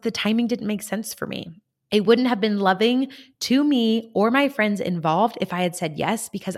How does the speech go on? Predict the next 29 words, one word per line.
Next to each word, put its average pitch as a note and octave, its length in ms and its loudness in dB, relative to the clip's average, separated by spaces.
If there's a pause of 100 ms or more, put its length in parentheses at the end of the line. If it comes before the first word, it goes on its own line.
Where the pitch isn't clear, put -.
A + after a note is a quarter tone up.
I F#3+ 100 -4
would G#3+ 140 -2
have A3+ 120 -2
been G3 200 -2
on F3+ 220 -4
this F3 180 -6
trip C4 320 -4 (120)
and A3 160 0
it - 80 -6
probably C4 280 2
would B3 120 0
have A3 60 -4
been G3+ 220 -4
really F#3+ 240 -2
hard F3+ 260 0
for F#3+ 60 -4
me F3+ 100 -2
to F3 100 -4
enjoy E3+ 340 -4
it G3+ 140 0
and D#3+ 120 -8
be E3 80 -8
present, G3+ 420 -6 (460)
'cause G3 100 -8
I'd A3+ 160 -2
be A3+ 100 -2
stressed - 600 -6
out, G#3+ 340 0
stressed - 320 -6